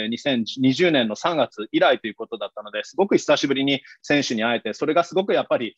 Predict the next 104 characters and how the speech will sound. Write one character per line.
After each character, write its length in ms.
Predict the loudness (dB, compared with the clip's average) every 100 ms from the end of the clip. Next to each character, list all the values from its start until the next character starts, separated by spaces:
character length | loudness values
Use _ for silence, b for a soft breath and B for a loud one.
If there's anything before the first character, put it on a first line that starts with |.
| _ -10
良 140 | -6
か 100 | -6
っ 60 | -6
た 120 | -10
と。 160 | -12 -4
さ 140 | -2
ら 100 | 0
に、 180 | -2 -6 _ -8 0
例 80 | 2
え 40 |
ば 100 | 2
そ 120 | 0 -2
の、 240 | -2 -2
も 180 | 0 0
う 40 |
二 140 | 0 -2
年 160 | -2
目 120 | -2
に 120 | -4 -4
な 120 | -4
る 280 | -6 -10 -10
デ 160 | -2 -2
ニ・ 100 | 0
ア 120 | 0
ブ 60 | 0
デ 100 | -2
ィ 20 |
ア 40 |
選 180 | -2 -6
手 80 | -8
と 80 | -4
か、 260 | 0 0 0
こ 60 |
の 100 | -4
チ 140 | -2 -4
ー 40 |
ム 80 | -2
に 80 | 0
入 180 | 0 0
っ 40 | 0
て、 220 | 0 b b -6
も 220 | -4 -4
う、 20 |
ま 120 | -4
あ、 40 | -6
二 100 | -6
シ 180 | -6
ー 40 | -4
ズ 80 | -2
ン 60 |
目 140 | -2 -2
と 80 |
い 20 | -2
う 40 |
か、 200 | -2 -2
昨 240 | -4 -6 -4
年 120 | -6
の 80 | -4
途 120 | -6
中 140 | -6
に 60 | -4
入 120 | -4
っ 20 |
て 80 | -6
き 40 | -8
た 80 |
ダ 140 | -2 -2
ニ 100 | 0
エ 40 |
ル・ 80 | 0
ギ 80 | 0
ャ 80 | 0
フ 80 |
ォ 20 | -2
ー 40 |
ド 80 | -4
選 160 | -6
手 80 | -6
だ 100 | -6
っ 20 | -2
た 80 |
り、 200 | -2 -2 -2
え 220 | 0 2
ー、 40 | 2
あ 60 |
る 80 | 2
い 20 |
は 120 | 2
昨 240 | 2 -2 -4
年 120 | 0
か 80 | 0
ら 60 |
い 60 | 0
た 120 | -2
ハ 140 | 0 -2
ウ 40 |
ル・ 80 | -2
ネ 80 | -6
ッ 40 |
ト 60 | -4
選 200 | -2 -2
手 100 | -4
に 80 | -8
も 200 | -6 -6